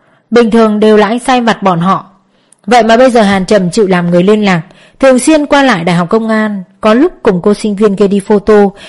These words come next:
đánh máy tài liệu mà không có bất cứ ý kiến nào. Thế là lãnh đạo sở có cái nhìn hoàn toàn khác về Hàn Trầm. Ai bảo anh kiêu ngạo, ỷ vào thành tích công việc suốt ngày đả kích các đồng nghiệp. Người ta chịu khó khiêm nhường đến thế cơ mà.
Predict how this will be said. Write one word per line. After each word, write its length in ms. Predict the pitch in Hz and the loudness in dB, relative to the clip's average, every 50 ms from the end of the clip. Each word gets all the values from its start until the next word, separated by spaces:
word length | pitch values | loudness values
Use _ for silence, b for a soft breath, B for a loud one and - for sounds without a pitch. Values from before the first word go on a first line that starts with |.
| B B | B B
đánh 240 | - 226 240 269 277 | -4 -2 -2 -2 0
máy 160 | 277 277 302 302 | -2 -2 -2 -2
tài 180 | 285 247 208 180 | -2 -2 -2 0
liệu 340 | 185 190 202 196 190 190 - | 0 0 -2 -2 -4 -10 -10
mà 120 | 175 160 | -8 -8
không 200 | 147 - 196 190 | -6 -6 -8 -6
có 140 | 180 - 190 | -4 -4 -4
bất 240 | 196 214 - - - | -4 -4 -6 -4 -2
cứ 100 | 208 202 | -2 0
ý 120 | 220 214 | 0 0
kiến 280 | 220 220 - 202 196 220 | -2 0 0 0 0 0
nào. 180 | 233 208 175 143 - _ _ _ _ _ _ _ _ _ _ _ _ _ _ _ _ _ | -2 -2 -2 -4 -6 _ _ _ _ _ _ _ _ _ _ _ _ _ _ _ _ _
Thế 100 | - 311 | -2 0
là 120 | 320 285 220 | 2 4 4
lãnh 260 | 202 202 208 262 285 | 2 2 0 -2 -2
đạo 220 | 269 240 190 175 | -2 0 0 -2
sở 320 | 170 - - 240 220 190 160 | -4 -2 0 2 2 2 2
có 120 | - 214 | 0 -2
cái 160 | 220 - 311 | -2 -2 -2
nhìn 200 | 302 277 233 185 | 0 0 0 0
hoàn 220 | 170 165 190 180 165 | 0 0 0 -2 0
toàn 200 | - 180 170 165 | -2 -2 -2 -2
khác 300 | - - 180 - - - | -2 -2 -2 -2 0 0
về 80 | 214 | 0
Hàn 220 | 180 175 175 160 160 | 2 2 2 0 0
Trầm. 240 | - 196 180 165 156 139 _ _ b b b b b b b b b b - | 0 0 0 0 -2 -6 _ _ b b b b b b b b b b -4
Ai 180 | 247 277 285 | 0 0 2
bảo 160 | 247 247 202 | 2 2 0
anh 140 | 160 175 208 | 0 0 -2
kiêu 200 | 214 285 285 285 | 0 0 0 2
ngạo, 240 | 269 254 233 190 151 - _ _ _ _ _ _ - | 2 0 -2 -2 -4 -8 _ _ _ _ _ _ -4
ỷ 180 | - 240 208 180 | 0 2 2 2
vào 120 | 175 208 | 0 0
thành 200 | - 226 220 214 | -2 -2 -4 -2
tích 160 | 220 339 - | -2 -4 -2
công 160 | - 294 285 | 0 -2 0
việc 200 | 247 262 233 185 | 2 0 0 0
suốt 200 | - - 359 359 | 0 -2 -4 -2
ngày 140 | 311 254 208 | 0 -2 -2
đả 140 | 180 185 170 | 0 -2 -4
kích 180 | 156 - 294 285 | -2 -4 -4 -2
các 100 | 302 285 | -2 0
đồng 200 | 247 233 196 190 | 0 0 0 2
nghiệp. 180 | 185 185 180 180 - _ _ _ _ _ _ _ _ _ _ - | 2 0 0 -2 -6 _ _ _ _ _ _ _ _ _ _ -6
Người 80 | 202 185 | -6 -2
ta 120 | - 208 | -2 -2
chịu 220 | - - 240 180 123 | -2 0 -2 -2 -2
khó 260 | - - 202 202 240 | -2 -4 -4 -4 -4
khiêm 220 | 254 - 277 262 | -2 0 0 0
nhường 220 | 240 220 226 202 190 | 2 2 2 2 2
đến 160 | 214 254 247 | 0 -2 0
thế 220 | 240 254 269 330 359 | 2 2 2 0 0
cơ 100 | - 277 | 0 -2
mà. 200 | 247 214 202 202 | 0 0 -2 -2